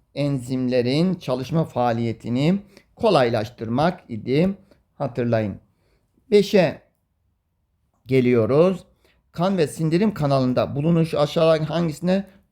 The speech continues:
doğru verilmiştir? Kanda ve sindirim kanalında bakıyoruz. Sekretin kanda,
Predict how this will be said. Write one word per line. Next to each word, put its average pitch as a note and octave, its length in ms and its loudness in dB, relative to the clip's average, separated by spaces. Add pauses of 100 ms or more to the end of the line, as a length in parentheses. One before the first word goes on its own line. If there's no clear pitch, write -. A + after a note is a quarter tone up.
(140)
doğru D#3+ 600 2 (160)
verilmiştir? C3 840 -4
Kanda D3 760 0 (400)
ve D3+ 220 0
sindirim D3 960 0
kanalında A2+ 880 0 (1000)
bakıyoruz. D#3+ 680 2 (200)
Sekretin F3 1200 -2 (1700)
kanda, D3 800 2